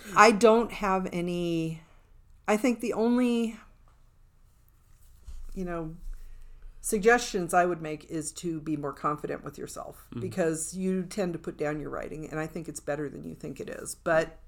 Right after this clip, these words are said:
Speaker 1: like I said, again, I am biased. So
Speaker 2: Mm-hmm.
Speaker 1: mine, mine more has to do with your self-confidence versus any,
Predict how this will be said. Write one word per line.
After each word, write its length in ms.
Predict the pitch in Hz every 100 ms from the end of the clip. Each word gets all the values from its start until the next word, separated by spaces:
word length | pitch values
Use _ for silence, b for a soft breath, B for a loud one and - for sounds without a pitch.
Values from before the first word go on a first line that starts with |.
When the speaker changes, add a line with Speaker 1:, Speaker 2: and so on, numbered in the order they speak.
| -
Speaker 1:
like 200 | 175 175
I 60 |
said, 260 | 165 156 151
again, 300 | 143 147 135 -
I 120 | 170
am 140 | 165 156
biased. 580 | 131 - 135 - - - b b b b b b b
So 240 | - 196 170
Speaker 2:
Mm-hmm. 100 | 180
Speaker 1:
mine, 420 | 185 185 185 170 b b b
mine 360 | 196 208 190 175 190
more 260 | 190 185
has 240 | 185 170 -
to 100 | 160
do 160 | 160
with 160 | 151 151
your 100 | 156
self-confidence 1040 | 147 147 147 165 147 147 147 - - - - - - - - -
versus 460 | 160 147 - 147 -
any, 460 | 156 151 147 139